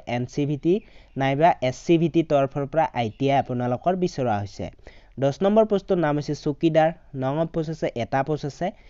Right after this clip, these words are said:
দৰমহা বাৰ হাজাৰ টকা প্ৰতি মাহে প্ৰদান কৰিব। ইয়াতে ক্লাছ যিসকলে এইট পাছ কৰিছে, তেওঁলোকে পাৰিব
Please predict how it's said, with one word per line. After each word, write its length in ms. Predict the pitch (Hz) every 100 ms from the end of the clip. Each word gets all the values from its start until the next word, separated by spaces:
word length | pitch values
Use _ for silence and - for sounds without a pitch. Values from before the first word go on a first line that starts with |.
| - - 131
দৰমহা 440 | 135 143 156 196
বাৰ 220 | 170 127
হাজাৰ 320 | 139 147 147 151
টকা 180 | 160 160
প্ৰতি 340 | 160 151 147 156
মাহে 240 | 156 160
প্ৰদান 400 | 151 147 147 147
কৰিব। 280 | 139 143 151 214 - - - -
ইয়াতে 280 | 143 147 208
ক্লাছ 320 | 208 196 185 - -
যিসকলে 480 | 139 143 151 151 170 -
এইট 180 | 139 175 -
পাছ 160 | 170 156
কৰিছে, 380 | - 135 127 175
তেওঁলোকে 420 | 156 135 135 139
পাৰিব 360 | 127 139 147